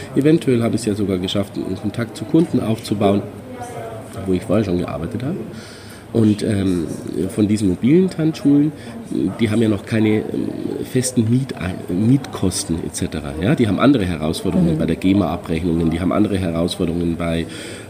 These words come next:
Speaker 1: ähm, fehlende Gastroeinnahmen, weil ich mich eventuell in einer Gaststätte,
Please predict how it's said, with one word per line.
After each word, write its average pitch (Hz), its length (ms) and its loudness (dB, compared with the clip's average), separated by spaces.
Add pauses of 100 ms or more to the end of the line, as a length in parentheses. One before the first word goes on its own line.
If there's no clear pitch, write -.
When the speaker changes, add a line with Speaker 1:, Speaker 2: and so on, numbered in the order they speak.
Speaker 1:
ähm, 80 340 0 (1200)
fehlende 98 340 4
Gastroeinnahmen, 90 720 0
weil 87 140 2
ich 95 80 -2
mich 92 120 0
eventuell 87 380 2
in 95 60 4
einer 95 100 -2
Gaststätte, 90 560 2